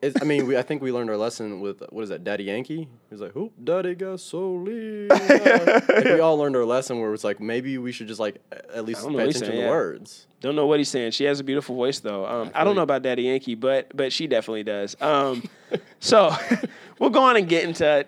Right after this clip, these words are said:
Speaker 2: get into Dumbo now, so you all still listen, um, to the podcast. You know, I've gotten, uh, I want, I hope Ryan, if you're listening to this, shout out, shout out Ryan.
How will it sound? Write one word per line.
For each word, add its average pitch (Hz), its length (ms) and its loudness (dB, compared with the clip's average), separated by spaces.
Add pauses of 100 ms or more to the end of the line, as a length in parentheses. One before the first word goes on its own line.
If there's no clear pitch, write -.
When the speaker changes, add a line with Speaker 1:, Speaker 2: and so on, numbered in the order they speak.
Speaker 2:
get 156 180 -2
into 147 80 0
Dumbo 135 400 -2
now, 127 200 -2
so 127 160 -6
you 123 160 -2
all 120 320 2
still 123 340 -4
listen, 113 400 -6 (400)
um, 110 280 -6
to 120 100 -8
the 110 80 -4
podcast. 107 540 -6
You 135 100 -4
know, 117 100 -2
I've 131 120 -8
gotten, 123 340 -4
uh, 107 340 -4 (400)
I 160 60 2
want, 170 200 2
I 165 80 4
hope 190 260 2
Ryan, 170 500 6
if 147 160 -4
you're 165 140 2
listening 160 320 0
to 143 40 -2
this, 143 120 0
shout 160 380 4
out, - 40 -10
shout 165 220 2
out 160 100 2
Ryan. 127 420 0